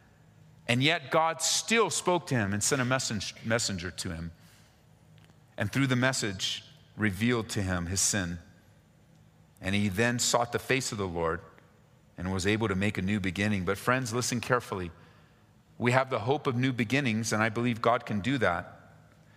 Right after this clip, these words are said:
But listen carefully, lest you allow David's stupid sins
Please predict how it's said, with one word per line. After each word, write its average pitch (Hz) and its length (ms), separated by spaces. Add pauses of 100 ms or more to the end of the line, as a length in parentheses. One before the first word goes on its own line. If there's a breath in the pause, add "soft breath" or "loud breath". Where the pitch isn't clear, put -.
(160 soft breath)
But 113 120
listen 143 320
carefully, 151 480
lest 120 240
you 127 120
allow 120 220
David's 123 440
stupid 143 440
sins 110 600